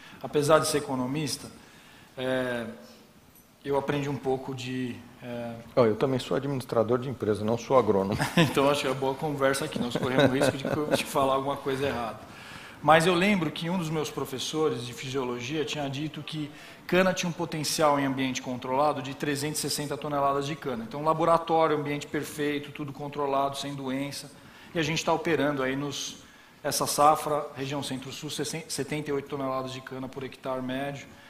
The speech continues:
Speaker 1: A gente tem sofrido muito nos últimos dez anos, quinze anos, com o advento da, a motomecanização, então da mecanização da colheita, a gente tá aprendendo a plantar e colher cana de novo.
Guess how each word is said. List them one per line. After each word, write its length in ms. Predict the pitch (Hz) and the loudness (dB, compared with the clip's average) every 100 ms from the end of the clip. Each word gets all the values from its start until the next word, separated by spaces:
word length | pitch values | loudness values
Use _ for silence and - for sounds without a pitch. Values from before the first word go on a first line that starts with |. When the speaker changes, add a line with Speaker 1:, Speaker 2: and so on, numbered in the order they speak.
| - - - | -20 -20 -12
Speaker 1:
A 60 | 120 | -6
gente 260 | 139 - | -4 -4
tem 140 | 156 151 | -4 -6
sofrido 540 | - 143 - 170 151 | -4 -6 -4 -4 -2
muito 280 | 143 147 135 | -4 -6 -8
nos 180 | 135 131 | -8 -8
últimos 540 | 135 131 123 - - - - - - 143 | -8 -8 -8 -8 -12 -14 -20 -20 -18 -2
dez 420 | 143 156 135 131 | 4 4 4 0
anos, 380 | 151 143 120 - | 0 0 -4 -8
quinze 340 | 151 143 127 | -6 -6 -4
anos, 440 | 135 147 156 - - - - - - | -2 -4 -6 -12 -18 -20 -20 -20 -12
com 100 | 147 | -2
o 60 | 143 | 0
advento 480 | 139 127 151 151 143 | 0 0 -2 0 -2
da, 200 | 135 123 131 - - - | -2 -2 -8 -14 -20 -10
a 180 | 127 123 | -6 -6
motomecanização, 1080 | 123 139 147 143 127 131 120 113 - 160 156 | 0 4 4 2 -4 -4 -4 -6 -4 -4 -4
então 200 | 139 127 | -6 -6
da 120 | 131 | -4
mecanização 580 | 135 139 135 131 - 151 | -4 -6 -4 -4 -4 -4
da 80 | 135 | -4
colheita, 500 | 143 123 147 170 160 | -4 -2 -2 -2 -4
a 40 | |
gente 320 | 139 156 165 | -4 -6 -6
tá 320 | - 147 160 - - - | -2 0 0 -4 -16 -6
aprendendo 640 | 147 139 160 147 135 151 151 | -6 -2 -2 -2 -2 -2 -2
a 40 | |
plantar 360 | 147 147 135 143 | -2 -4 -2 -2
e 40 | |
colher 220 | 143 143 139 | -2 -6 -6
cana 240 | 139 139 | -8 -8
de 100 | 139 | -8
novo. 220 | 131 113 | -8 -10